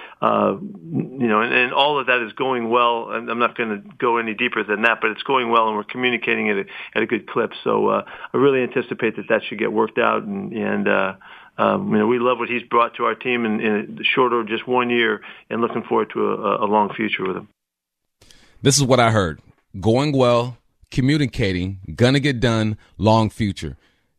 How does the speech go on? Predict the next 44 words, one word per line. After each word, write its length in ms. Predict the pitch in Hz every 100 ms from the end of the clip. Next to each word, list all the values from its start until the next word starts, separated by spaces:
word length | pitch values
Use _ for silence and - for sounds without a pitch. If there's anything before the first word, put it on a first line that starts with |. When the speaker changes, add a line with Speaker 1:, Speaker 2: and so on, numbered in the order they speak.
| _ -
Speaker 2:
Now, 180 | 127
you 200 | 120 131
hear 180 | 147 160
those 240 | 151 151 127
words, 400 | 135 147 139 127
you 80 |
should 240 | 139 156 139
be 120 | 135
excited. 460 | 123 - 135 131 127
That 140 | 127
should 180 | - 151
make 280 | 135 139 143
you 80 |
rest 320 | 127 131 - 143
easy 340 | 143 123 135
at 80 | 123
night. 160 | 127
I 100 | 143
think 180 | 170 202
they're 100 | 147
gonna 160 | 131 120
get 180 | 107 87
this 140 | 104
done. 240 | 92 110
They 120 | 127 180
realize 540 | 160 165 143 135 131 - -
they 120 | 139
have 200 | 135 139
to 60 | 113
get 140 | 120
these 200 | 123 113
deals 300 | 104 110 101
done. 240 | 85 85 71 - -
Dwayne 260 | 113 123 147
Brown 240 | 139 135
is 220 | 131 139 104
the 120 | 123
best 240 | 120 139 120
offensive 400 | 127 135 120 120
lineman 320 | 123 123 120
that 160 | 117
the 60 | 101
Seahawks 420 | - 120 110 98
have. 340 | 143 143 135